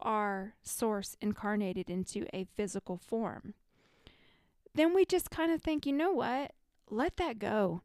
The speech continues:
Does it really matter? Does it? Is it serving me? If I have more coming, do I really need to get so hung up on the details?" You don't. So that is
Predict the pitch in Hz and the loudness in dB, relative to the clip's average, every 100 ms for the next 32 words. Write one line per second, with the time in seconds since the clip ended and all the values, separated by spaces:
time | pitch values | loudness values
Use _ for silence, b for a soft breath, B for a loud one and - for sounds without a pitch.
0 | _ 233 240 302 226 233 240 208 165 185 | _ 0 2 2 2 2 2 0 -2 0
1 | 202 208 - _ _ _ _ _ _ _ | -2 -2 -6 _ _ _ _ _ _ _
2 | 247 247 277 277 - 247 240 247 - 220 | 4 6 4 4 4 4 4 0 0 0
3 | 226 240 240 233 - 220 240 277 285 220 | 2 2 2 0 -2 -2 0 0 2 4
4 | 226 240 - 220 220 226 220 202 185 185 | 4 2 0 0 2 2 2 0 0 2
5 | 220 240 233 202 202 - - 214 208 220 | 4 4 2 0 -2 -2 0 2 2 2
6 | 208 170 208 180 185 180 175 - 202 180 | 0 0 -2 -2 0 -2 -4 -6 -4 -4
7 | 202 - b b b b 202 214 147 131 | -4 -10 b b b b -2 0 -2 -6
8 | - - - _ - 214 202 170 208 262 | -12 -20 -20 _ -6 -2 0 0 2 2
9 | 277 - _ - 214 208 196 | 0 -6 _ -2 0 0 -2